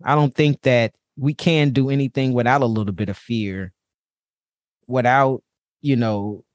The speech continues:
worried about, you know, what other people would think. That's, it's kinda hard, right? We human. It's kinda hard to not worry about the outcomes of things. But I think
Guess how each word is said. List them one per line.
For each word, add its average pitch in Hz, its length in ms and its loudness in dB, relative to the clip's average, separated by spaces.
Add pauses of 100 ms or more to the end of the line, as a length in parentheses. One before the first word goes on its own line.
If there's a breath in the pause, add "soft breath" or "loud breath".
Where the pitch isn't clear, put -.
(200)
worried 120 520 2
about, 107 500 0 (160)
you 131 120 0
know, 104 180 0
what 117 200 2
other 117 220 2
people 113 320 -4
would 101 180 -6
think. 101 300 -2
That's, 110 260 -2
it's 131 140 0
kinda 117 240 0
hard, 110 320 2
right? 104 160 2
We 107 160 0
human. 98 480 0
It's 92 100 -10
kinda 104 300 -2
hard 107 380 0
to 98 260 -6
not 104 440 0 (1600)
worry 98 400 2
about 90 500 0
the - 160 -2
outcomes 107 540 0
of 90 140 -6
things. 90 440 -4
But 107 160 0
I 107 80 4
think 110 340 0